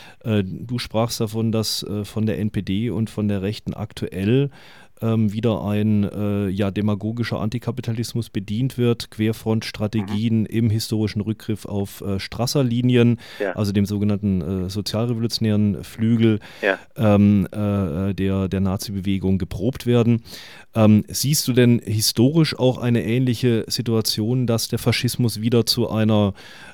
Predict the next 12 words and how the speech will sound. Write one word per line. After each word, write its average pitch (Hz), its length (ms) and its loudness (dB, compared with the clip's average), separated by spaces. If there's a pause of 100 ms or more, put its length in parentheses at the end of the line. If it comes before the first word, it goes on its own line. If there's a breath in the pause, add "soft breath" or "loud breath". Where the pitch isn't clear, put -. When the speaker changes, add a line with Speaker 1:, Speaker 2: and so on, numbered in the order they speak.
(140)
Speaker 1:
ähm, 98 500 4
na, 110 160 4
wirklich, 113 440 0
äh, - 20 -4
äh, 98 600 2
Machtoption 139 1000 2
wird? 156 360 0 (920 loud breath)
Speaker 2:
Ja 104 160 6
und 113 200 -4
nein. 90 360 -6 (720 loud breath)
Ähm, 104 720 -2 (400)
ja, 110 500 4